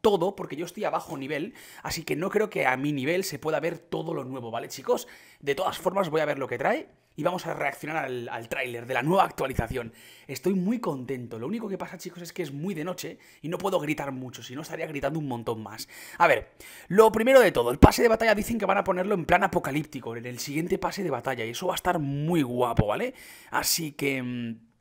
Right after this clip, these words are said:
ya lo, ya, ya os lo digo, chicos, estoy contento, pero no puedo hablar mucho porque es muy tarde aquí donde estoy viviendo yo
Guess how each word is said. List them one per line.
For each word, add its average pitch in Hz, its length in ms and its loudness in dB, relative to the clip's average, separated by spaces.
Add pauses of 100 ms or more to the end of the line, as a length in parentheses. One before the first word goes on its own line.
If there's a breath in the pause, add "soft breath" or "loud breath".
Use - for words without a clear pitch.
(520)
ya 180 180 8
lo, 185 180 2
ya, 190 280 0
ya 196 160 -4
os 196 120 -4
lo 175 100 0
digo, 127 200 -4
chicos, 143 340 -4
estoy 175 220 -4
contento, 151 580 0 (320 loud breath)
pero 143 200 4
no 156 100 2
puedo 151 500 6
hablar 143 360 2
mucho 160 420 2
porque 135 460 -4
es 135 80 -6
muy 139 200 -2
tarde 135 360 -2
aquí 131 260 -10
donde 117 160 -12
estoy 131 220 -14
viviendo 113 340 -10
yo 226 280 -2